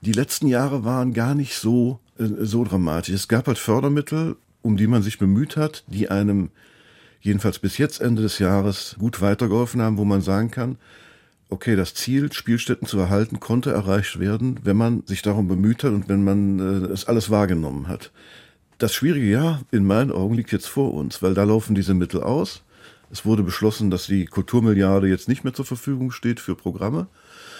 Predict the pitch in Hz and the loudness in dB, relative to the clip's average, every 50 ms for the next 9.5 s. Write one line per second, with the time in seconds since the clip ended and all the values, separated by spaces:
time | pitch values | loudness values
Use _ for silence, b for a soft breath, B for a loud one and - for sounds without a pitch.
0 | B B B B - 95 95 - - 107 113 110 104 95 98 98 - - - 95 | B B B B -8 -8 -6 -4 -2 -2 -2 0 0 0 0 -2 -2 -4 -6 -6
1 | 92 - - - - 50 52 76 78 82 78 65 92 90 - - 107 - - 117 | -6 -6 -10 -12 -10 -10 -10 -8 -8 -8 -8 -6 -6 -6 -4 -6 -6 -2 -2 -4
2 | 113 - - 104 85 87 95 98 98 95 - 92 90 90 90 87 - 101 92 87 | -4 -4 -6 -4 -2 0 0 0 0 -2 -4 -4 -2 -2 -2 -2 -2 -2 -2 -2
3 | 73 - - _ _ - - - 107 - - 117 - - - 78 101 82 65 - | -4 -8 -12 _ _ -12 -6 -4 -4 -4 -4 -8 -6 -4 -2 -2 0 0 -2 -4
4 | - - - - 104 110 104 101 104 110 107 98 95 95 98 113 117 - 117 92 | -8 -10 -4 0 2 2 2 4 2 2 2 4 2 2 2 2 2 0 -2 -4
5 | 85 87 95 92 - 98 90 92 92 92 107 117 110 117 85 80 90 - 104 95 | -2 -2 -2 -2 0 0 0 0 0 0 0 0 0 0 0 -2 -2 -4 -4 -6
6 | - - 90 104 123 - - 82 80 - 80 - - 90 82 - - - - - | -6 -6 -2 -2 -2 -2 -2 -8 -6 -6 -8 -8 -6 -6 -6 -6 -6 -10 -8 -6
7 | - 90 87 85 82 87 90 95 87 - - 78 90 87 - 87 82 80 - - | -4 -4 -4 -2 -2 -2 -2 -2 -4 -4 -4 -4 -4 -4 -4 -6 -6 -6 -8 -10
8 | - - - - 78 85 71 - - - 117 101 92 - 90 85 82 98 107 113 | -12 -14 -12 -8 -8 -8 -8 -10 -8 -6 -6 -6 -6 -6 -10 -6 0 2 2 2
9 | 113 - 101 90 - _ - - - | 2 0 -2 -4 -4 _ -20 -20 -20